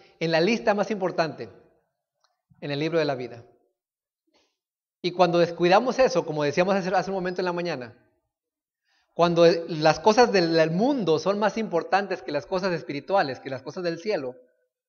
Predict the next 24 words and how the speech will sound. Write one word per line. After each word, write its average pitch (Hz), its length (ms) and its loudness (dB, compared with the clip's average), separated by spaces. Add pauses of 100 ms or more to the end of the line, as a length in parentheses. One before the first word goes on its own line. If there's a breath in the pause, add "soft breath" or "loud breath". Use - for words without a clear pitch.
(460)
vamos 160 260 -2
directamente 156 960 -8 (300)
a 156 60 -10
la 135 140 -8
perdición. 113 420 -16 (1700)
Vamos 196 260 -4
a 214 40 -2
ir 208 80 2
a 208 40 4
otra 202 200 0
cita, 165 280 -6
Primera 170 280 -2
de 175 100 4
Juan. 110 340 -6 (1120)
Primera 196 340 2
de 190 100 4
Juan 190 280 2
tres 185 360 -2
uno. 143 360 -4 (500)
<clears throat> - 2000 -20
Primera 143 340 -6
de 156 140 0
Juan, 175 400 -4
recordemos 151 1000 -8